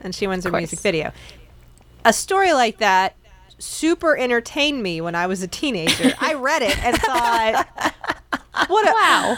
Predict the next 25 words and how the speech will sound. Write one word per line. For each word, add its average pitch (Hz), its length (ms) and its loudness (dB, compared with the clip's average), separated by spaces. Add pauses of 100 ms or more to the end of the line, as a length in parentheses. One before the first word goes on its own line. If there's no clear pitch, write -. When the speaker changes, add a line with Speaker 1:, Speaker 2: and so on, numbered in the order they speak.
Speaker 1:
what 453 280 4
a 285 40 4
good 262 300 2
story 220 520 2
I 185 160 4
just 180 280 -4
read." 175 380 0 (220)
I 247 140 6
enjoyed 208 600 2
the 190 280 2
plot. 302 380 2 (100)
I 220 120 6
enjoyed 202 680 0
the 190 180 0
message. 180 600 0
I 214 120 6
enjoyed 214 540 0
the 254 120 2
pictures. 196 640 -4 (240)
I 466 240 4
enjoyed 359 400 0
this. 202 440 0 (180)
Speaker 2:
<laughs> - 40 -20 (500)
Speaker 1:
And 285 200 4
I 311 220 4